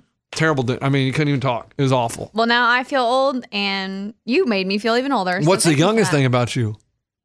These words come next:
Speaker 2: Hmm. Youngest thing about me is that I'm still just super active.
Speaker 1: Yeah,
Speaker 2: I mean,
Speaker 1: I think,
Speaker 2: I'm
Speaker 1: I
Speaker 2: doing
Speaker 1: think
Speaker 2: a
Speaker 1: you're
Speaker 2: lot
Speaker 1: starting
Speaker 2: of
Speaker 1: to be an
Speaker 2: stuff.
Speaker 1: elder.
Speaker 2: No, I'm really active.
Speaker 1: Okay.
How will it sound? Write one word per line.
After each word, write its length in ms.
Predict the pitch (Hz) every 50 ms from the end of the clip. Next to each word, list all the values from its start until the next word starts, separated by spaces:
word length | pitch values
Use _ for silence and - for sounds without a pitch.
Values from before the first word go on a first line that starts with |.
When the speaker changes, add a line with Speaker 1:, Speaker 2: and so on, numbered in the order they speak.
| _ _
Speaker 2:
Hmm. 520 | - 220 226 233 233 226 226 220 214 208 202 196 _ _ _ _ _ -
Youngest 540 | 202 208 208 208 208 202 196 190 185 -
thing 240 | _ 208 196 196 190
about 400 | 190 180 180 156 156 165 165 -
me 240 | 196 220 233 240 247
is 220 | - - 226 208
that 160 | - 254 247 262 254 247
I'm 100 | 240 233
still 400 | 226 - - - 254 254 254 254
just 220 | 240 262 254 -
super 220 | - 294 247 285 240
active. 640 | 233 247 294 - - - 185 165 151 - - _ _
Speaker 1:
Yeah, 160 | - 151 143 127
Speaker 2:
I 60 | -
mean, 100 | 208 220
Speaker 1:
I 40 | 254
think, 160 | 254 - -
Speaker 2:
I'm 60 | -
Speaker 1:
I 20 |
Speaker 2:
doing 100 | - 269
Speaker 1:
think 40 | 269
Speaker 2:
a 40 | 262 -
Speaker 1:
you're 80 | 240
Speaker 2:
lot 60 | 208 202
Speaker 1:
starting 160 | 208 208 196
Speaker 2:
of 40 | 180
Speaker 1:
to 60 | 185
be 40 | 185
an 60 | 170 151
Speaker 2:
stuff. 60 | 147
Speaker 1:
elder. 440 | 160 165 147 127 117 110 104 113 - _ _ _ _ _ _ _ _ _
Speaker 2:
No, 200 | 262 370 415 359
I'm 240 | 269 320 403 349 226
really 220 | 233 277 330 302
active. 600 | 247 202 202 196 - - 196 180 175 175 196 - _ 135
Speaker 1:
Okay. 280 | 127 - 175 175 160